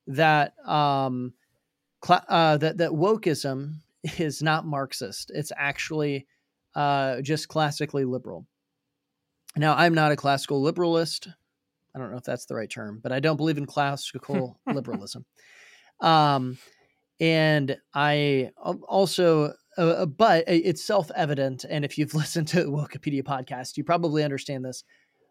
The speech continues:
Speaker 1: Wokeism is in relation to Marxism. Um, in fact, I think one of the,
Speaker 2: Mm-hmm.
Speaker 1: the, the best ones, we've, we've talked about this episode a couple times today, is Kevin McGarry's, uh,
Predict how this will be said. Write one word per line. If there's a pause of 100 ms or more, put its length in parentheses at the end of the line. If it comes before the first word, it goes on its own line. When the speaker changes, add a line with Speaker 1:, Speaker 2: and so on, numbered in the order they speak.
(160)
Speaker 1:
Wokeism
is
in
relation
to
Marxism.
Um,
in
fact,
I
think
one
of
the,
Speaker 2:
Mm-hmm.
Speaker 1:
the,
the
best
ones,
we've,
we've
talked
about
this
episode
a
couple
times (300)
today,
is
Kevin
McGarry's,
uh,